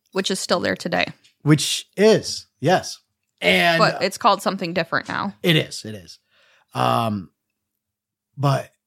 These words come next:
Speaker 2: and then while he's there doing that, working with his friend, his friend says, "You know, I got a sister. She's about Marion age. I got some money saved up,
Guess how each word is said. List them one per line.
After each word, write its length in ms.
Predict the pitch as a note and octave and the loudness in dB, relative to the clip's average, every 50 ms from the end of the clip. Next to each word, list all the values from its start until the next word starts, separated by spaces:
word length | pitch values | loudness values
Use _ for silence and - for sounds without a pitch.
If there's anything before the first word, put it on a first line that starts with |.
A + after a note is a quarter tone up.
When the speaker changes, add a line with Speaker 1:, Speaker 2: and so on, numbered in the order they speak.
| _ _ _ _ _ _ _ _ _ _ _ _ _ _ _ _ - | _ _ _ _ _ _ _ _ _ _ _ _ _ _ _ _ -6
Speaker 2:
and 160 | D3+ D3 C#3+ | -4 -2 -2
then 160 | C#3 C3+ C3+ | 0 0 0
while 240 | B2 C3 C#3+ D#3 F3+ | 2 2 4 4 4
he's 220 | F#3+ F#3 G3 F3 D#3 | 2 2 0 0 2
there 180 | E3+ E3+ D#3+ | 2 2 2
doing 240 | D3 D3+ D3 D3 C#3 | 2 2 2 2 2
that, 220 | C3+ C3+ C3 B2 A#2 | 0 0 -2 -4 -4
working 300 | B2+ B2+ C3 - C3+ B2 | -6 -6 -4 -4 -4 -4
with 120 | A#2+ A#2+ A#2+ | -4 -4 -6
his 100 | A2+ G#2+ | -6 -6
friend, 420 | - - D3 C#3+ C3 A2 G#2 G2+ - _ _ _ _ _ _ _ _ - | -2 0 2 2 2 0 -4 -8 -12 _ _ _ _ _ _ _ _ -20
his 80 | - | -10
friend 220 | - - C3 A#2+ A2+ | -2 0 0 0 0
says, 160 | - A2 G2+ | -2 -4 -2
"You 80 | A#2 D#3 | -2 0
know, 380 | G#3+ A#3 F3+ C#3+ A2 F#2+ G#2+ _ _ _ _ _ _ _ _ _ _ _ _ _ _ _ _ _ _ | 2 4 2 2 0 -4 -14 _ _ _ _ _ _ _ _ _ _ _ _ _ _ _ _ _ _
I 120 | - C3+ C#3 | 0 0 2
got 180 | D3 E3 D#3 | 4 4 2
a 60 | C#3+ - | 2 0
sister. 500 | - - - C3+ A2+ - - - - - _ _ _ _ _ _ _ _ _ _ _ _ _ _ _ - | -2 -2 -2 -2 -2 -4 -8 -12 -16 -20 _ _ _ _ _ _ _ _ _ _ _ _ _ _ _ -16
She's 160 | - - A2 | -10 -4 -2
about 340 | A2+ A2 D3+ E3+ F3+ E3 C3+ | 0 2 4 4 4 4 4
Marion 540 | C3 C3+ C3+ C3 B2 A#2 A2 G2+ F2+ E2+ | 2 4 4 4 4 2 0 -2 -4 -8
age. 360 | E2+ - - _ - - - _ _ _ _ _ _ _ _ _ _ _ _ _ _ _ _ _ _ _ - _ _ _ _ _ _ _ _ _ _ _ _ _ _ - G#2 | -16 -20 -20 _ -18 -18 -18 _ _ _ _ _ _ _ _ _ _ _ _ _ _ _ _ _ _ _ -20 _ _ _ _ _ _ _ _ _ _ _ _ _ _ -12 -8
I 80 | G2+ | -2
got 200 | G#2 C3+ D#3 D#3+ | 2 2 2 4
some 140 | - F#3+ F3+ | 4 4 4
money 220 | F#3 F#3+ F#3+ F3 D3 | 4 4 4 4 2
saved 340 | - - C#3 B2 A2 G2 G#2+ | 2 0 0 0 0 -2 -6
up, 180 | G2+ G2+ - | -6 -8 -10